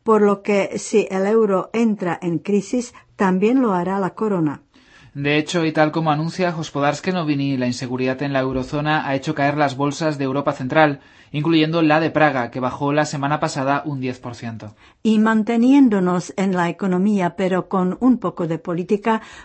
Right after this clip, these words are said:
Speaker 1: Hospodarske Noviny analiza las propuestas de los dos principales partidos checos,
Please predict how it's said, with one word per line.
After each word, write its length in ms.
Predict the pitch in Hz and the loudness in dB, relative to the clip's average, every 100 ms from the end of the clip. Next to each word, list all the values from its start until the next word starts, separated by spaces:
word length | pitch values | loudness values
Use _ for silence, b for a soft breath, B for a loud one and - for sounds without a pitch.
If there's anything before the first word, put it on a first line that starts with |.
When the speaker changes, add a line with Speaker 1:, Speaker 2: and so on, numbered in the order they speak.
| - | -2
Speaker 1:
Hospodarske 640 | 311 - 285 277 - 226 | -2 2 2 2 2 2
Noviny 340 | 214 208 226 233 | 2 2 0 2
analiza 580 | 233 220 240 240 214 | 0 0 0 0 0
las 220 | 190 190 - | 0 0 -2
propuestas 680 | 247 220 202 196 233 214 | -4 0 -2 -2 -2 -2
de 280 | 202 180 196 | -2 0 2
los 220 | 185 175 | 2 2
dos 220 | 214 247 | 0 -2
principales 600 | - 226 202 214 214 220 - | -2 -4 -2 -2 -2 -2 -2
partidos 540 | 220 - 240 240 220 | -4 -2 0 0 -2
checos, 500 | - 208 185 180 | -2 -2 0 -4